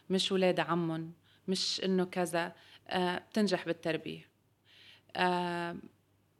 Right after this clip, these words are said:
هيدي الستبس عندي بنتي الكبيرة ميرا،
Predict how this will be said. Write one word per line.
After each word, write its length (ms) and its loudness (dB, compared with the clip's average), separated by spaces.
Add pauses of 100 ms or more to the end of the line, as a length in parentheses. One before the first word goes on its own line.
هيدي 340 4
الستبس 840 0 (220)
عندي 240 6
بنتي 280 4
الكبيرة 520 2
ميرا، 420 2